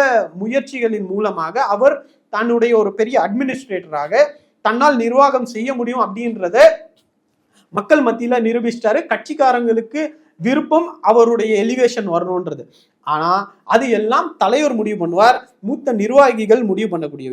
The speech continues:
விஷயம். அது வந்து ஜனநாயக முறைப்படி செயல்படக்கூடிய இந்த அமைப்பு அதற்கான நேரத்தில் முடிவெடுக்கும். ஆனா இன்னைக்கு அந்த காலத்துக்கு வந்து இந்த வாரிசு அரசியல்ன்ற ஒரு, ஒரு, ஒரு டாபிக்குள்ள தி மு கவை ஃபிக்ஸ் பண்றதுக்காக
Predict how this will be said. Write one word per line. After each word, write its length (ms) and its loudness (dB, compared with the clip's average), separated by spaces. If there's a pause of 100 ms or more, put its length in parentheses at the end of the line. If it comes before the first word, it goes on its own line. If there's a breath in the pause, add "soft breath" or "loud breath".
விஷயம். 260 -18 (340)
அது 220 4 (100)
வந்து 240 0 (520)
ஜனநாயக 600 2
முறைப்படி 420 -2 (240)
செயல்படக்கூடிய 880 2 (220)
இந்த 100 -2 (120)
அமைப்பு 360 -4 (260)
அதற்கான 540 -2
நேரத்தில் 400 0
முடிவெடுக்கும். 520 -4 (280 soft breath)
ஆனா 140 -6 (180)
இன்னைக்கு 400 -2
அந்த 140 -4 (100)
காலத்துக்கு 500 -2
வந்து 240 -4 (440 loud breath)
இந்த 120 0 (120)
வாரிசு 400 4
அரசியல்ன்ற 560 -6 (100)
ஒரு, 140 -2 (120)
ஒரு, 160 -2 (420 loud breath)
ஒரு 80 -4 (120)
டாபிக்குள்ள 640 -2 (140)
தி 100 -4
மு 160 -4
கவை 240 -2
ஃபிக்ஸ் 320 -20
பண்றதுக்காக 680 -2